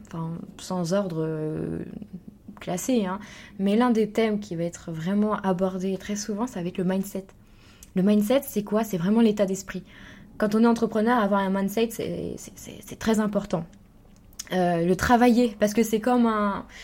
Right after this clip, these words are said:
Je dirais que c'est comme un muscle, le mindset. C'est que si jamais on, on laisse un petit peu de côté, bah, on a un mindset un peu plus, euh, un peu plus fragile.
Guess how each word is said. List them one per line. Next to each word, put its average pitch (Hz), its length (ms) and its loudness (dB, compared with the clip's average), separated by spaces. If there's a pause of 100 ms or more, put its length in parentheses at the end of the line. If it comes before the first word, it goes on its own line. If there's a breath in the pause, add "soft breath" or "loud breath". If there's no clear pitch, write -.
Je - 80 -8
dirais 226 200 0
que 302 60 -4
c'est 233 120 0
comme 277 200 2
un 226 80 2
muscle, 208 420 2
le 190 140 0
mindset. 180 400 -2
C'est 226 180 2
que 220 220 0
si 277 320 -2
jamais 240 500 2
on, 202 180 0 (400 loud breath)
on 214 100 -2
laisse 254 220 2
un 240 100 2
petit 226 140 -6
peu 208 120 -2
de 208 60 -6
côté, 208 340 0
bah, 208 280 2 (760 loud breath)
on 196 480 0
a 220 60 0
un 208 200 4
mindset 208 440 2
un 202 40 -2
peu 202 160 -4
plus, 214 460 -4
euh, 190 340 2 (800 loud breath)
un 196 120 -6
peu 202 160 -6
plus 202 260 -10
fragile. 233 680 2